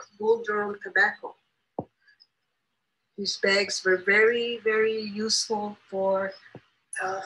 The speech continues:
filtering the water. Once in a while, Grandpa or Dad will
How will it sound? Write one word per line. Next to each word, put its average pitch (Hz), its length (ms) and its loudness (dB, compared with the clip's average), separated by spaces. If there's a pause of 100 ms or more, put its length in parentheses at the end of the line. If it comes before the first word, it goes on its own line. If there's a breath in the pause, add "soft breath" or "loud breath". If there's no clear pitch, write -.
filtering 208 520 2
the 185 120 -2
water. 180 500 -2 (840 soft breath)
Once 185 260 -6
in 247 120 -2
a 254 80 2
while, 233 460 2 (280)
Grandpa 196 300 -2
or 220 120 -2
Dad 202 420 -4 (760 loud breath)
will 185 240 -2